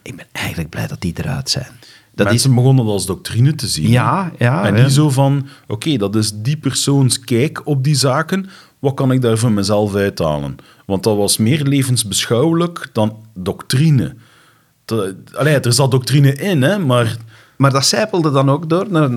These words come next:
Speaker 1: naar de lokale leiders. En dat is van, "Ja, maar die heeft ooit gezegd dat en nu zegt een andere dat." Van, "Dat kan niet, dat kan niet. Want die moeten alle twee van de Heilige Geest inspiratie krijgen.
Speaker 2: Ja.
Speaker 1: Dus dat moet twee keer hetzelfde zijn." Van, nee, dat is hem net. Van, ja,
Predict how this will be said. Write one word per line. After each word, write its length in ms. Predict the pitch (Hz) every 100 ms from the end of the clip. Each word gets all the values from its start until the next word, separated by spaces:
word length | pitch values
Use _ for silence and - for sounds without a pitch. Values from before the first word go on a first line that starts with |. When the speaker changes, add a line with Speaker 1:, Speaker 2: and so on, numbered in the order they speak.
| 117
Speaker 1:
naar 240 | 127 123
de 100 | 117
lokale 500 | 113 107 - - 196
leiders. 400 | 113 98 76 101
En 60 | 107
dat 100 | 117
is 40 | 131
van, 160 | 110 -
"Ja, 80 | 110
maar 140 | 107
die 140 | 135
heeft 220 | 151 135 127
ooit 160 | 135
gezegd 320 | 117 120 120
dat 220 | 131 151 -
en 120 | 117
nu 120 | 127
zegt 200 | 139 135
een 80 | 120
andere 360 | 120 107 101
dat." 240 | 95 156 -
Van, 180 | 143 135 -
"Dat 140 | - -
kan 180 | 147 156
niet, 220 | 117 - -
dat 140 | 135
kan 180 | - 175
niet. 200 | 170 - - -
Want 180 | 120 - -
die 160 | 104 -
moeten 260 | 120 92
alle 180 | 120 143
twee 180 | 135 127
van 140 | 120
de 60 | 113
Heilige 400 | 107 113 117 98
Geest 240 | 151 170
inspiratie 560 | 110 107 113 208 202 131
krijgen. 240 | 113 104
Speaker 2:
Ja. 60 | 95
Speaker 1:
Dus 80 | 101
dat 100 | 113
moet 140 | 117
twee 160 | - 135
keer 160 | 131 98
hetzelfde 480 | 90 175 185 170
zijn." 300 | 131 104 107
Van, 200 | 98 87 - - - - _ _ _ _ _ _ _ 392 381 381 359
nee, 260 | 320 330 392
dat 180 | 381 196
is 200 | 226 -
hem 160 | 277 254
net. 240 | 202 196
Van, 360 | - 170 151 -
ja, 420 | 120 139 - -